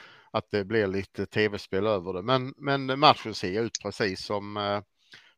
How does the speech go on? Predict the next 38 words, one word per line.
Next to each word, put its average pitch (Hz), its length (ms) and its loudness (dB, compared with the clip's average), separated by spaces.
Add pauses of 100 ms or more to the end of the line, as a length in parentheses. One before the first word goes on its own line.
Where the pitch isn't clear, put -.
förväntat. 113 880 0
City - 360 -4
har 101 140 -2
boll 107 420 0
och 104 240 0
de 110 160 -4
försöker 110 440 -4
sina 110 260 -8
instick 113 600 -6
och 143 120 -4
smarta 113 520 -2
grejer 110 520 4
och 104 60 -2
det 107 80 2
är 107 80 0
de 107 200 -6
duktiga 110 440 -2
på. 101 320 0 (720)
Eh, 104 280 -2
sen 117 220 -6
så 107 240 -2 (280)
<clears throat> - 280 0
har 143 280 4
vi 127 60 -4
ju 127 80 -2
de 107 140 -8
här 113 140 -4
bägge 104 260 -2
kontringarna. 101 680 -6
Bowen 95 480 2 (560)
fortsätter 117 460 -2
ju 107 60 4
utvecklas. 92 500 -4
Han 107 120 2
är 107 80 2
ju 92 260 -2
faktiskt, - 580 -4
eh, 95 240 4